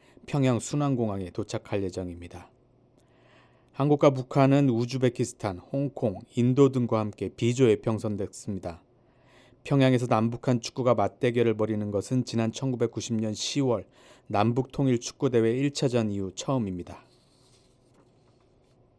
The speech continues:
북한의 이천십팔 년 평창 동계올림픽 참가 가능성이 높아지고 있습니다.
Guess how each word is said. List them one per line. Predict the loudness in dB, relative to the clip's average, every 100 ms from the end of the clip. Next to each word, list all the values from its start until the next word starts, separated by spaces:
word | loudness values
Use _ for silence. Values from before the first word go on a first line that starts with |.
| _ _ -20 _ _ _ _ _ _
북한의 | 0 4 6 4
이천십팔 | 4 0 0 -2 4 4 6
년 | 4 4 0
평창 | -4 -4 -2 -2 2
동계올림픽 | 2 4 6 6 4 0 -4
참가 | -4 -2 0
가능성이 | 2 0 -2 -4 -4
높아지고 | -4 0 0 0 -4
있습니다. | -4 -6 -8 -8 -10